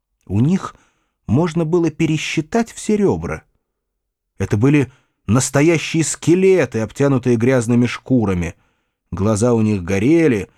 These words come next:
с клыков текла пена. Обезумевшие от голода, они были страшны, неодолимы. В первой же схватке ездовые собаки были отброшены к скале.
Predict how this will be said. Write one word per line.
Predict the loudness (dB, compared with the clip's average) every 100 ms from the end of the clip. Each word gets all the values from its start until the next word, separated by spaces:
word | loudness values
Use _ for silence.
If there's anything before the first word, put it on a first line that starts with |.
| _ _ _
с | -14 -8
клыков | -4 -4 -2 0 0 -2
текла | -6 -10 -6 -4 -4
пена. | -2 0 0 0 -2 -6 _ _ _ _ _ _
Обезумевшие | -8 -4 0 2 0 0 -4 -4
от | -4 -2
голода, | -2 0 0 0
они | 0 0
были | 0 -4
страшны, | -4 -8 -6 -6 -4 -2 0 0 -2 _ _ _ _
неодолимы. | -4 -2 -2 0 0 2 0 -2 -10 _ _ _ _ _ _ _ _ _ _
В | -20 -2
первой | 2 2 2
же | 0
схватке | -4 -2 0 0 -2 -4
ездовые | -2 0 2 0
собаки | 0 0 0 0
были | 0 0
отброшены | 0 0 -2 0 -2
к | -2
скале. | -6 -2 0 0 -4